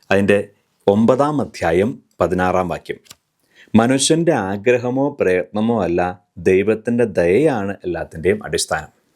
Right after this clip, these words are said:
നമ്മൾ അധ്വാനിക്കണം, നമ്മൾ പ്രയത്നിക്കണം, നമ്മൾ ആഗ്രഹിക്കണം, നമ്മൾ ഉത്സാഹിക്കണം. പക്ഷേ നമ്മൾ ആഹി-, ആഗ്രഹിച്ചുകൊണ്ട്, ഉത്സാഹിച്ചുകൊണ്ട്, പ്രയത്നിച്ചുകൊണ്ട്, അധ്വാനിച്ചുകൊണ്ട് മാത്രം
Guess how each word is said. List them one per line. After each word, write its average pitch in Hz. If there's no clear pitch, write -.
നമ്മൾ 110
അധ്വാനിക്കണം, 117
നമ്മൾ 98
പ്രയത്നിക്കണം, 104
നമ്മൾ 117
ആഗ്രഹിക്കണം, 117
നമ്മൾ 120
ഉത്സാഹിക്കണം. 135
പക്ഷേ 101
നമ്മൾ 85
ആഹി-, 117
ആഗ്രഹിച്ചുകൊണ്ട്, 110
ഉത്സാഹിച്ചുകൊണ്ട്, 104
പ്രയത്നിച്ചുകൊണ്ട്, 101
അധ്വാനിച്ചുകൊണ്ട് 95
മാത്രം 95